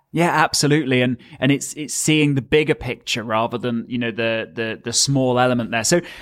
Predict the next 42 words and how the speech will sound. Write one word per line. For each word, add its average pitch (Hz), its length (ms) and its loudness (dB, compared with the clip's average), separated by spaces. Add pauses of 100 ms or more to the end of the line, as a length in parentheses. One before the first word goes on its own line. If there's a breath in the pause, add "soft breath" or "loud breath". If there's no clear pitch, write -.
I 180 80 2
guess 233 260 2
the, 185 220 2
the 165 100 0
tip - 360 -2
would 202 200 -2
be, 127 420 0 (440 loud breath)
absolutely, 185 760 0
we 160 80 -2
need 165 200 -6
to 151 100 -4
grow 147 300 2
calmness. 143 840 -2 (240 soft breath)
Calmness 180 640 2 (100)
isn't 175 480 2
just, 127 800 -2
you 151 120 -2
know, 135 120 4
trying 143 300 4
to 143 120 -2
reward 135 720 0
calmness 131 560 2
as 139 240 0
it 131 100 0
happens. 120 460 -2
It's 147 180 -2
also 175 340 2
thinking 151 400 -4
about 139 280 0
all 202 220 2
the 196 100 -2
things 202 420 0
throughout 180 480 0
the 160 80 0
day 135 500 0 (260 loud breath)
that 156 160 -2
actually 160 640 0 (160)
turn 160 240 4
it 156 80 -2
into 147 320 0
a 139 60 4
disco. 113 480 -2